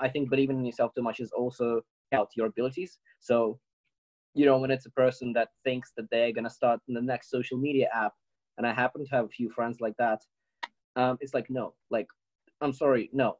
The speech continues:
It's like, you're not gonna play in the N B A, uh, if you're five ten. You're also not gonna, well, okay, let's five six, maybe there are some five ten players. Uh, also, you're not gonna start a social media agency if you are not fucking brilliant. And, uh, I'm sorry, bro, but you're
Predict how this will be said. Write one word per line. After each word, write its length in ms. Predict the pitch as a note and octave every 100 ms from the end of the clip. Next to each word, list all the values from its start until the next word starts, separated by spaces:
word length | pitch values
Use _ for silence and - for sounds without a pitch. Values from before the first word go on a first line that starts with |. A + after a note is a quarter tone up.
| -
It's 140 | C3+
like, 160 | C#3 C#3
you're 80 | D3
not 120 | C#3
gonna 140 | C3
play 220 | - C3
in 100 | B2+
the 100 | A2+
N 140 | A#2 A#2+
B 180 | A2+ A#2+
A, 440 | D3 G#3 _ -
uh, 220 | A2+ A2 G#2
if 180 | A#2+ B2
you're 160 | A#2+ -
five 280 | B2 A#2+ -
ten. 320 | C#3+ D#3 G3 _ _ _ -
You're 160 | D3 C3+
also 140 | C3 A#2
not 100 | A2+ A2+
gonna, 160 | A2 - A#2+
well, 140 | G2+ -
okay, 180 | G#2 G2+ - A#2+
let's 140 | - _ - A#2+
five 140 | A#2 -
six, 220 | A2+ - A2
maybe 160 | G#2+ G#2
there 140 | G2+
are 80 | G#2
some 80 | G#2 G#2
five 120 | G#2
ten 100 | G2+ -
players. 200 | - - _ _ -
Uh, 220 | A2 A2 A2+ - D#3+
also, 220 | E3 D#3+
you're 220 | C3 C3 A#2+
not 80 | A2
gonna 200 | G#2+ -
start 160 | G#2 G#2
a 0 | A2
social 200 | G#2 A2
media 160 | G#2 F#2+ G#2
agency 340 | G#2 G#2 - F#2 G2+
if 60 | A2+
you 60 | A2
are 80 | A#2 A#2
not 100 | - _ _ _ _ _ _
fucking 300 | F3 E3 C3+ A#2
brilliant. 340 | A2+ G#2 F#2+ _ _ -
And, 280 | G2+ A2 G#2+ G#2+
uh, 440 | G#2 G#2 A2 G#2+ G#2 -
I'm 120 | G#2 -
sorry, 240 | E3+ F3 D#3 C#3+
bro, 140 | D#3 D3+ B2+
but 80 | G#2 -
you're 360 | B2 A#2+ A2+